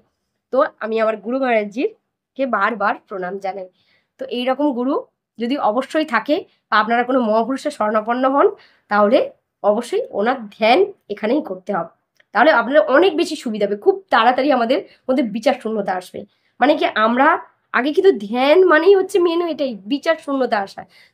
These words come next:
যদি আমাদের মধ্যে বারবার চিন্তা হতে থাকে, তাহলে ধ্যান হচ্ছে না। তবে প্রথম প্রথম আপনারা কোনো চিন্তা করবেন না, যারা ধ্যান করছেন তাদের মধ্যে অবশ্যই প্রথম প্রথম বিচার শূন্যতা কখনোই হবে না। বারবার বিভিন্ন চিন্তাভাবনা আমাদের মাথার মধ্যে ঘুরতে থাকবে, ঠিক আছে? তাতে কোনো অসুবিধা নেই,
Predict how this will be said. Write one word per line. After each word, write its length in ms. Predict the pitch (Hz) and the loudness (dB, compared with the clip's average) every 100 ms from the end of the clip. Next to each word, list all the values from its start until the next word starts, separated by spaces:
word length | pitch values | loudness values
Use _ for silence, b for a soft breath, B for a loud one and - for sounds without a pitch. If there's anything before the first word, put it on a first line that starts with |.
| - | -6
যদি 220 | 294 349 | 0 4
আমাদের 300 | 311 311 330 | 4 2 0
মধ্যে 200 | 330 311 | -4 -4
বারবার 360 | 254 247 277 320 | 0 2 0 -2
চিন্তা 340 | - 302 294 294 | -2 0 2 0
হতে 160 | 262 240 | -2 -4
থাকে, 180 | 226 | -2
তাহলে 200 | 220 240 | -2 -2
ধ্যান 240 | 247 220 233 | -2 -4 -2
হচ্ছে 320 | 254 214 240 | -4 -6 -6
না। 180 | 202 175 _ _ | -6 -6 _ _
তবে 140 | 277 | -4
প্রথম 360 | 277 262 277 302 | -2 -2 0 -2
প্রথম 480 | 285 294 311 320 311 | 0 0 2 2 0
আপনারা 280 | 233 240 262 | -4 -2 -2
কোনো 180 | 269 | -2
চিন্তা 280 | 294 277 240 | -4 -4 -2
করবেন 260 | 233 233 220 | 0 -2 -4
না, 100 | 220 | -6
যারা 200 | 233 226 | -4 -4
ধ্যান 320 | 208 220 214 214 | -4 -4 -4 -2
করছেন 320 | 262 262 302 302 b b | -6 -4 -6 -6 b b
তাদের 220 | 233 240 | -4 -2
মধ্যে 200 | 262 262 311 | -2 0 -2
অবশ্যই 540 | 202 202 262 - 330 403 403 _ | -2 -2 -2 -2 4 4 2 _
প্রথম 260 | - 247 247 | -8 -6 -4
প্রথম 180 | 240 330 | -2 -4
বিচার 260 | 208 208 220 - | -4 -6 -6 -4
শূন্যতা 260 | 240 240 | -4 -2
কখনোই 340 | 240 208 214 214 | -4 -4 -2 -2
হবে 180 | 202 196 | -4 -6
না। 120 | 190 b b | -10 b b
বারবার 380 | 233 233 247 254 | 2 2 4 2
বিভিন্ন 360 | 240 233 269 285 | 2 0 2 0
চিন্তাভাবনা 540 | 285 226 220 220 262 | -2 -6 -4 -2 0
আমাদের 240 | 240 214 214 | 0 0 -2
মাথার 280 | 208 226 | 0 0
মধ্যে 260 | 233 233 330 | -2 -2 -4
ঘুরতে 340 | 247 214 208 | -4 -10 -6
থাকবে, 280 | 208 196 190 190 _ _ _ _ _ | -4 -4 -6 -12 _ _ _ _ _
ঠিক 80 | 294 | -2
আছে? 200 | 403 - - _ _ | -2 -2 -8 _ _
তাতে 220 | 247 240 | -2 0
কোনো 200 | 262 247 | 0 2
অসুবিধা 440 | 220 202 202 196 190 | 2 0 -4 -8 -8
নেই, 140 | 185 | -8